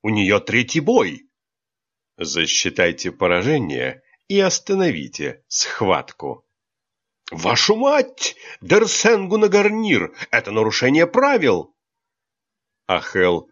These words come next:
лежала и смотрела в небо. Пусть не такое голубое, как на земле, но тоже прекрасное. Каждый вдох давался с трудом. Перед глазами все плыло,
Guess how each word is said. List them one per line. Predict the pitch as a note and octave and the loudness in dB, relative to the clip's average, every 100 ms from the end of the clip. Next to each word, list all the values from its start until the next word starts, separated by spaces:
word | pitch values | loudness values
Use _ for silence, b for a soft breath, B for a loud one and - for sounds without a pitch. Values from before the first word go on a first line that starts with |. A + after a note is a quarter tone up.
| _ | _
лежала | - E2+ E2 D#2 A2+ A#2 G#2 | -6 -4 -2 0 0 2 0
и | - | -4
смотрела | F2 - F2+ F#2+ F#2+ E2 | -8 -6 -6 -2 -4 -4
в | |
небо. | D#2+ D2+ B1+ B1+ _ _ _ _ _ _ - | -8 -10 -10 -14 _ _ _ _ _ _ -4
Пусть | F3+ - | -2 0
не | D3+ | 0
такое | C#3 - C#3+ B2+ | 0 2 2 2
голубое, | G2+ A2+ G2+ A#2 G#2 | 2 0 0 0 0
как | - G#2 | -4 -6
на | G2 | -2
земле, | G2 G#2 A#2+ A2 - _ _ _ - | -2 0 0 -2 -6 _ _ _ -6
но | G#2 G#2 | -2 0
тоже | A#2 G2 | 0 -2
прекрасное. | G2+ G2+ - A2 G#2 - - C#2 A#1+ - _ _ _ _ _ _ _ _ _ _ _ _ - | -2 -4 -2 -2 0 -4 -6 -6 -6 -10 _ _ _ _ _ _ _ _ _ _ _ _ -6
Каждый | F#2 F#2+ D#2+ F2 | -2 -2 -2 -4
вдох | E2 D#2+ G2+ F#2+ - | -4 -2 -2 -2 -2
давался | G2 F2 F2+ E2+ F#2+ | 0 2 0 -2 -6
с | - | -4
трудом. | G2 F2 F2+ D#2 B1 _ b b - | -4 -2 0 -2 -4 _ b b -2
Перед | A2 G#2 | 0 0
глазами | F#2+ G#2+ G#2 A#2+ A#2 G#2+ | 0 0 2 0 0 -4
все | - - | -4 -4
плыло, | A#2+ A2+ A#2+ A#2 G#2 D#2 - | -4 -2 0 2 2 2 -2